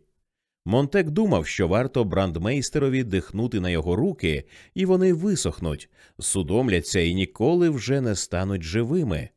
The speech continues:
Вони назавжди будуть поховані в рукавах його куртки, поховані і забуті. Бо ці руки надумали жити і діяти з власної волі,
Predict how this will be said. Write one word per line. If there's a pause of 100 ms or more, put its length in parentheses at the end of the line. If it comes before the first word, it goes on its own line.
(480)
Вони
назавжди
будуть
поховані
в
рукавах
його
куртки, (420)
поховані
і
забуті. (500)
Бо
ці
руки (340)
надумали
жити
і
діяти
з
власної
волі,